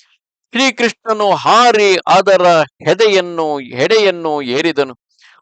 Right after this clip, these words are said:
ಹಾವು ಅವನನ್ನು ಕೆಡಹಿಕೊಳ್ಳಬೇಕೆಂದು ಯತ್ನಿಸಿತು, ಸಾಧ್ಯವಾಗಲಿಲ್ಲ. ಕೃಷ್ಣನು ಆ ಕಾಳಿಯನ ಹರಡಿದ ತಲೆಗಳ ಮೇಲೆ ಕುಣಿಯಲು ಮೊದಲು ಮಾಡಿದನು.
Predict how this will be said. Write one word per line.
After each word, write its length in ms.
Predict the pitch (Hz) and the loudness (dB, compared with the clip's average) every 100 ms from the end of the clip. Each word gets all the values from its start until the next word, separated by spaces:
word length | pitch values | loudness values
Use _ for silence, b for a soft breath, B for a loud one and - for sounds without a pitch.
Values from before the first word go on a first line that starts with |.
| _ | _
ಹಾವು 480 | 196 214 202 196 185 | 4 4 4 2 2
ಅವನನ್ನು 680 | - 175 214 196 190 180 170 | 2 2 2 0 -2 -2 -6
ಕೆಡಹಿಕೊಳ್ಳಬೇಕೆಂದು 1400 | _ 180 214 247 254 262 277 269 233 233 220 208 190 175 | _ -2 0 0 0 0 2 0 2 -2 0 -4 -2 -4
ಯತ್ನಿಸಿತು, 920 | 143 120 170 - 190 170 _ 143 139 | -4 -4 -6 -8 -12 -12 _ -10 -10
ಸಾಧ್ಯವಾಗಲಿಲ್ಲ. 1120 | 156 - 123 147 127 160 185 151 143 143 135 131 _ _ _ _ _ _ _ | -12 -8 -6 -6 -4 -2 0 2 2 0 -2 -6 _ _ _ _ _ _ _
ಕೃಷ್ಣನು 600 | 254 - - 226 214 196 | -6 -4 -4 0 0 0
ಆ 260 | 165 190 196 | 2 2 0
ಕಾಳಿಯನ 720 | - 202 254 247 226 214 196 | 0 2 4 2 2 0 2
ಹರಡಿದ 600 | 175 - 196 240 214 190 | -2 0 2 2 0 0
ತಲೆಗಳ 600 | 180 _ 170 233 214 196 | 0 _ 0 2 2 0
ಮೇಲೆ 480 | 185 180 180 170 165 | 0 -2 0 0 -2
ಕುಣಿಯಲು 640 | _ 170 240 226 180 170 | _ -8 -4 -2 0 -2
ಮೊದಲು 400 | 151 131 143 202 | -2 -4 -4 -4
ಮಾಡಿದನು. 480 | 165 156 151 143 135 | 0 0 0 -4 -8